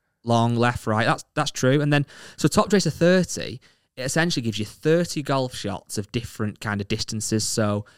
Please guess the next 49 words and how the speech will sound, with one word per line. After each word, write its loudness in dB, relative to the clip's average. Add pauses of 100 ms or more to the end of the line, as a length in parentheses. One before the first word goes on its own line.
(180)
some -2
are -2 (120)
driver, 2
some -2
are -4
pitches, -2
some -2
are -4
full 0
irons 0
in, 4
et -8
cetera. -4
And -6
you -6
put -6
in -2
your -2
handicap -4
at -18
the -14
start. -6
So -6
for -6
me, 2
I 0
put -6
in -2
four. -4 (460)
And -2
the 4
objective 0
after -4
these -4
thirty 2
shots, -4
it -16
gives 0
you 2
a -4
handicap -8
that -4
obviously -4
you -6
wanna -6
try -6
and -8
play -2
to. -10